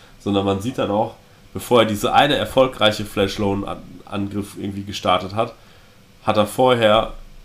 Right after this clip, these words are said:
zweihundertfünfzig <laughs> Transaktionen gemacht, die alle irgendwie fehlgeschlagen sind, die an irgendeiner Stelle gescheitert sind, ne, wo er dann nochmal an den Parametern getüftelt hat, um das irgendwie so hinzukriegen.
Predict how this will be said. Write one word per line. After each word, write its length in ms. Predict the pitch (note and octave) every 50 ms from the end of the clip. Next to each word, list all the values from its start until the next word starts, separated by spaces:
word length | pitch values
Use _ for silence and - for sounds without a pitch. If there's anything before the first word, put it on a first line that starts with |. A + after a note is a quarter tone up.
| - - -
zweihundertfünfzig 1040 | - - - - A2+ B2 C#3 B2 B2+ - - C#3 C#3 D3 - - - C3 A#2+ -
<laughs> 20 | -
Transaktionen 800 | - - C3 A#2 - - C3 - - - - B2+ A#2+ B2 B2+
gemacht, 300 | A#2+ B2 A2+ A2 A2+ - -
die 80 | A2 -
alle 160 | A2 A2+ A2
irgendwie 220 | G#2 G2+ - -
fehlgeschlagen 800 | G#2 - - B2+ B2+ C#3 C3 C3+ C3 - B2+ A#2+ A#2 A#2 A2+ A#2
sind, 200 | G#2+ A2+ A2 G#2+
die 80 | A2 G#2
an 120 | F#2+ A2+
irgendeiner 280 | A2+ C3 B2 G#2 G2+ G#2+
Stelle 340 | G#2 - - A#2+ A#2 A#2+ A#2
gescheitert 500 | A2 G#2+ - G#2 G#2 B2 B2 C#3 C3 -
sind, 240 | B2 A#2 B2+ B2+ - - - - - - - - - - - - -
ne, 180 | - G#2 G#2 G2+
wo 80 | G#2 G#2+
er 60 | G#2+
dann 100 | G#2+ G2+
nochmal 260 | A2 A2+ A2+ A2 F#2
an 80 | G#2 G2+
den 40 | G#2
Parametern 480 | A2+ G#2+ G2+ G2+ A2 A2+ A2+ C3+ C3 A#2+
getüftelt 500 | A#2+ - - - C3+ - - C3+ B2+ C3
hat, 160 | B2+ B2 -
um 100 | A2+ G#2
das 120 | G#2+ G#2+ G#2+
irgendwie 200 | G2 G2+ G#2+ G#2
so 120 | G#2 A2
hinzukriegen. 680 | G#2 A#2+ C3 - - B2+ - - G#2 F#2+ G2 G#2+ C3+